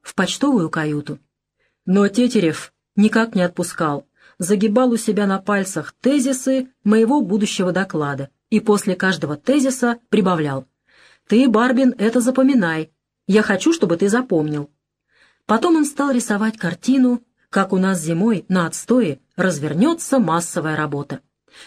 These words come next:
Каждый обязательно будет охвачен и втянут в кружки, и когда у молодежи не останется праздного времени,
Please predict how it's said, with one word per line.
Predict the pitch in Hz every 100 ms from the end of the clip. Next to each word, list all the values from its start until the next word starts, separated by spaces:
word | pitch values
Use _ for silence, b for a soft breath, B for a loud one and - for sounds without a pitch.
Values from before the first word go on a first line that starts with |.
| B
Каждый | 202 196 175 180
обязательно | 175 170 170 208 202 175 160 147 _
будет | 190 254 240
охвачен | 214 - 165 170 170 170 147 _ _
и | 277
втянут | 302 - 262 262 254
в | -
кружки, | 214 226 - 175 175 - _
и | 202
когда | 202 196 196
у | 196
молодежи | 190 190 180 233 214 170 - _
не | 196 220
останется | 220 247 226 180 190
праздного | 175 202 170 151 147
времени, | 151 277 240 156 131